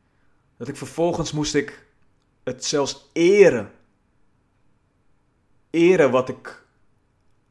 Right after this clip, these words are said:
allemaal heb gekregen. Vanuit mijn moeder. Vanuit mijn zusje. Vanuit mijn voorouders.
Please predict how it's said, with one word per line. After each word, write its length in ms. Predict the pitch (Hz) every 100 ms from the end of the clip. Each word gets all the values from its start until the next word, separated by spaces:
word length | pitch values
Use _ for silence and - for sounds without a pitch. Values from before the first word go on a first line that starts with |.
| _ _ _
allemaal 460 | 135 143 139 135 123
heb 140 | 127
gekregen. 680 | - - 143 156 151 - 104 _ _ _ _ _ _
Vanuit 360 | _ - 135 135
mijn 120 | 123
moeder. 380 | 123 131 113 - - _ _ _ _ _ _
Vanuit 300 | _ - 131
mijn 140 | 120 120
zusje. 420 | 135 123 110 - _ _ _ _ _ _ _ _ _
Vanuit 500 | - 127 131 127 - _ _ _ _ _ _ _ -
mijn 140 | 120
voorouders. 960 | - 147 139 127 123 120 117 - -